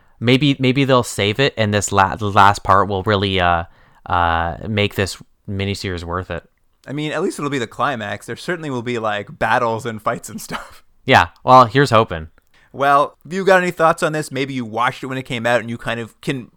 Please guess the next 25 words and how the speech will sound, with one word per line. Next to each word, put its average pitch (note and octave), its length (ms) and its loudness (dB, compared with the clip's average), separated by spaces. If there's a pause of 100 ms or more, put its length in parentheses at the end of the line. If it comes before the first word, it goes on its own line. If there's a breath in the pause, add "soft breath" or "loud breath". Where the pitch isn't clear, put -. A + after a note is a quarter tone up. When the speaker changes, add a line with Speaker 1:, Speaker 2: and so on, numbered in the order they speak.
(220)
Speaker 2:
remember C3 560 -2
it C3+ 60 2
a C3 60 -2
bit B2+ 200 -4
better B2+ 300 4
and, A#2+ 80 -2
like, G#2+ 200 -6
what, A#2 340 2
what B2+ 300 -2
the A2+ 80 -6
feeling B2 420 -6
was A#2+ 340 0
in G#2+ 140 -6
two A#2+ 200 -8
thousand. C3 640 -2 (760 soft breath)
You C#3 100 -6
can C#3+ 180 -4
email D3 280 2
us C3+ 260 2
at A2+ 180 0
continuumdrag A#2+ 760 -2
at G#2+ 80 -4
gmail A2+ 300 -4
dot G#2 180 -4
com. B2+ 420 -6